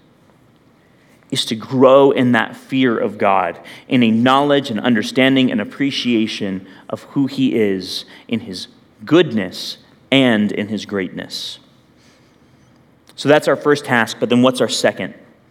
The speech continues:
Well, the second's pretty straightforward, isn't it?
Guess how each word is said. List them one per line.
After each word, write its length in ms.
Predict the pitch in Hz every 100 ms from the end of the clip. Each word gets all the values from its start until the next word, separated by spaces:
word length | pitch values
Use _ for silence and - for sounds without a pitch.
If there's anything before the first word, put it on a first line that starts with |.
| _ _ _ _ _ _ _ _ _ _ _ _ _ _ -
Well, 80 | 123
the 20 |
second's 360 | - 165 160 -
pretty 200 | 151 139
straightforward, 560 | 151 127 135 123 107
isn't 200 | 110 104
it? 120 | 90